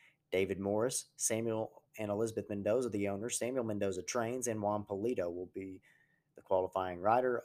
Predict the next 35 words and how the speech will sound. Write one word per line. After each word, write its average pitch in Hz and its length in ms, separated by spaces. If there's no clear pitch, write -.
aboard 101 240
the 98 80
maiden 95 440
B 98 120
V 95 180
Yesterday's 92 520
Wine. 117 300
This - 140
one 123 60
was 104 120
fourth 131 320
in 110 40
the 107 60
Remington 113 300
Park 107 260
Futurity 110 460
Trial, 107 360
second 127 420
in 113 80
a - 20
maiden 110 320
claimer 113 400
at 98 80
Remington. 101 480
Ran 107 140
in 98 80
back-to-back 107 520
maidens 104 240
at 104 120
Fair 113 160
Meadows 107 300
and 104 300
Prairie 143 280
Meadows, 98 440
sixth - 460